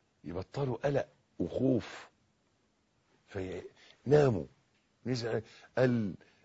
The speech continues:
سعد بن أبي وقاص: "سقط مني السيف عدة مرات". راكب على، على فرسه وفي وسط الحرب و-،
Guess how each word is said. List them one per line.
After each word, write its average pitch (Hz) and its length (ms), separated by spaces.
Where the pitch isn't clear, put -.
سعد 117 260
بن 101 140
أبي 110 120
وقاص: 139 380
"سقط 143 320
مني 139 260
السيف 120 420
عدة 131 360
مرات". 107 380
راكب - 460
على، 101 380
على 107 240
فرسه 127 520
وفي 110 260
وسط 165 320
الحرب 156 440
و-، 110 80